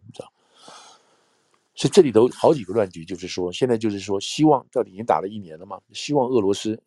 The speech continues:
普京，你现在知道了，我们可以打你，但是我们不要，不要这样做，让你下不来台。同时呢，也不希望逼着你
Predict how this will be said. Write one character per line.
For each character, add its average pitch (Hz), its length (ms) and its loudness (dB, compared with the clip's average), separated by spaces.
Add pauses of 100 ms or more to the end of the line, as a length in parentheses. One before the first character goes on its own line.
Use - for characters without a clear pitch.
(140)
普 101 120 -2
京， 107 160 -2
你 92 60 -10
现 101 120 -4
在 92 80 -2
知 92 160 -8
道 87 160 0
了， 78 40 -8
我 87 160 -4
们 98 100 -8
可 104 120 -2
以 - 20 4
打 80 200 0
你， 82 120 -8
但 101 120 -2
是 90 100 -8
我 80 60 -6
们 76 80 -16 (100)
不 104 80 6
要， 107 100 6 (200)
不 104 80 2
要 98 80 4
这 90 100 -8
样 82 80 -12
做， 90 160 -6
让 98 120 -2
你 78 100 -10
下 95 180 -2
不 76 100 -14
来 78 120 -2
台。 - 220 -14 (640)
同 110 140 0
时 139 120 4
呢， 117 100 4
也 82 120 -2 (120)
不 - 100 -2
希 117 140 0
望 101 180 4 (540)
逼 160 180 2
着 143 140 4
你 80 80 -6